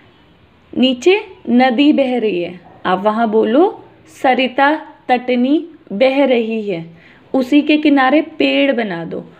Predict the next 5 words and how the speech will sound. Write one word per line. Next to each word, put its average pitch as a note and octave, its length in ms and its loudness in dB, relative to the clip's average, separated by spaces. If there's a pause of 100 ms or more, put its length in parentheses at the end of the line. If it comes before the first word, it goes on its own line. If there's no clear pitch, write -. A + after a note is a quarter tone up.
(260)
वहाँ A3 300 0
लिखो C4 680 0 (1300)
वृक्ष A#3+ 600 -2 (380)
और D4 280 0
तरु B3+ 400 0